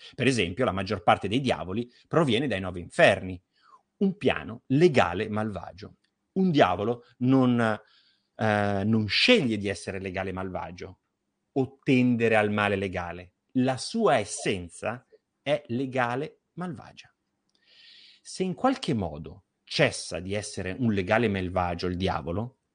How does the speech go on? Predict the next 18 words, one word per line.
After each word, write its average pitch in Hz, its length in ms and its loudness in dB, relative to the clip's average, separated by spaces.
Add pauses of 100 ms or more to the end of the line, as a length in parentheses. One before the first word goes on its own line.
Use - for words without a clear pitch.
(120)
esso - 360 -4
si 95 160 -8
trasforma 104 460 -2
in 117 100 2
qualcosa 110 500 -2
di 110 140 0
nuovo, 78 480 -2 (180)
una 117 200 8
trasformazione 120 1000 0
degna 101 640 2 (200)
di 131 140 2
diventare 110 800 0 (240)
leggenda. 101 800 -2 (1700)
Io 247 160 10
spero 127 480 8
che 113 240 4
questo - 800 6 (460)
messaggio 165 1000 2